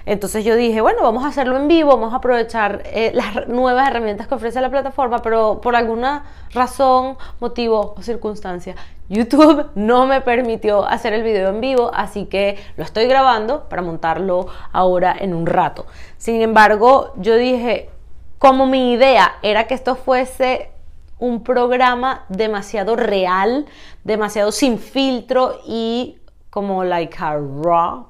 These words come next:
podcast, que significa raw en inglés, significa crudo, pero sí, esto lo que quiere decir es como que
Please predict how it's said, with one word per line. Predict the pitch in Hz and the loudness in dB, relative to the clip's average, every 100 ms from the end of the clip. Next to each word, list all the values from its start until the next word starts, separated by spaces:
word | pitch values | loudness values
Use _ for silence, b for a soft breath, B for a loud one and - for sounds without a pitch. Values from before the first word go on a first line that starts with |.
| - | -10
podcast, | 170 165 170 - 320 392 - - - b b b b - | -4 -4 -6 -10 -10 -12 -18 -20 -20 b b b b -12
que | - 196 190 | -2 0 0
significa | 196 190 180 180 190 180 | -2 -4 -4 -6 -4 -4
raw | - 185 190 180 220 - - - | -2 2 2 2 0 -10 -20 -8
en | 208 208 196 180 - | -4 -2 -2 -6 -6
inglés, | 208 202 202 180 190 | -2 2 4 6 4
significa | - - 202 185 180 180 | 0 -4 -4 -2 -2 -2
crudo, | - 262 247 202 214 254 B B B B | 2 2 4 2 0 -6 B B B B
pero | - 202 196 175 - - | 0 4 6 4 2 -6
sí, | - 339 349 | -2 2 4
esto | 202 202 - 269 | 4 2 2 4
lo | 269 | 4
que | 277 226 | 2 0
quiere | 220 233 | 2 2
decir | 262 254 226 | 2 0 -4
es | 220 | -4
como | - 262 262 247 | -4 -2 -2 -4
que | 220 208 196 180 | -2 0 0 -2